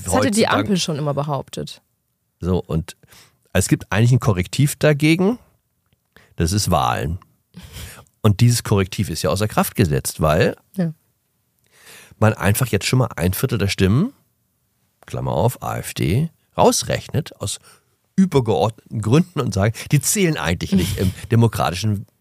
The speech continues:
Speaker 2: äh, Willensbildungsprozess. So. Das ist ein einmaliges Experiment aus meiner Sicht. Das hat's an der, äh, Geschichte der Demokratie, jedenfalls auf den entwickelten Demokratien noch nicht gegeben.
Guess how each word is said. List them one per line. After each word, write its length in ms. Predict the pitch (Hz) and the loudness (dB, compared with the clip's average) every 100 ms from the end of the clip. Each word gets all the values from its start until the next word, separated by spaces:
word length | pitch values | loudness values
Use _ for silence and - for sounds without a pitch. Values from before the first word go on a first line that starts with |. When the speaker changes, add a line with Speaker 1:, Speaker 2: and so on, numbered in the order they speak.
| - | -2
Speaker 2:
äh, 160 | 101 | 0
Willensbildungsprozess. 1200 | 117 240 233 - 90 67 - - - - 55 - - | 2 2 0 0 0 -2 -8 -12 -10 -8 -10 -8 -6
So. 220 | 101 - - - - - - - _ - | -6 -6 -12 -18 -18 -18 -20 -20 _ -2
Das 140 | 147 | 0
ist 120 | 254 | 0
ein 60 | 208 | -2
einmaliges 680 | - 180 226 160 151 139 - | 0 0 2 2 2 -2 -4
Experiment 680 | - - 139 117 131 202 | -6 -4 0 2 4 2
aus 160 | - 101 | -2 -2
meiner 260 | 98 92 85 | -2 0 0
Sicht. 400 | 98 254 - - | 0 -2 -4 -8
Das 120 | 107 | -4
hat's 180 | 156 - | -4 -4
an 100 | 123 | -2
der, 180 | 113 117 _ _ - | -2 -4 _ _ -4
äh, 420 | 113 104 98 95 - | 0 2 2 0 -4
Geschichte 420 | 107 113 202 190 131 | -6 -4 -2 -2 -2
der 100 | 110 | 0
Demokratie, 880 | 123 123 - 113 110 - 180 226 - | 2 0 0 -2 0 2 2 2 0
jedenfalls 520 | 120 139 131 123 - _ - | 0 2 2 0 -4 _ -8
auf 120 | - | -2
den 140 | 143 | 0
entwickelten 420 | 110 160 196 - 113 | 2 2 0 0 0
Demokratien 640 | 113 110 - 104 - 131 | 0 0 -2 -4 2 4
noch 160 | 113 113 | 4 2
nicht 240 | 147 - | 2 0
gegeben. 480 | - - 95 104 214 | -8 -2 0 2 0